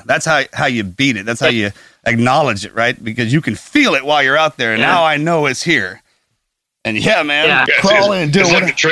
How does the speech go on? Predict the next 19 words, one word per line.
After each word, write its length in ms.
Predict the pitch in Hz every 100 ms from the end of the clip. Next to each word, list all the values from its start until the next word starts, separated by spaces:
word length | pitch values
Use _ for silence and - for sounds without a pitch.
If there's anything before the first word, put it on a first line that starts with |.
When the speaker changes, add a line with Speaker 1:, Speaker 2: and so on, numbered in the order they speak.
| 147
Speaker 3:
it's 100 | 139
like 120 | 160
the 60 | 135
trail 340 | 139 151 156 143
is 100 | 123
your 240 | 131 110
arena, 480 | 127 143 110 101 - 98
and 120 | 104
it's 180 | 101 -
you 240 | 127 127
going 320 | 110 117 113 110
against 240 | 107 -
lupus 380 | 135 113 101 -
every 260 | 117 104 104
day 260 | 113 101
and 240 | 82 80 -
beating 260 | 110 110 95
the 120 | 85
dog 360 | 92 101 104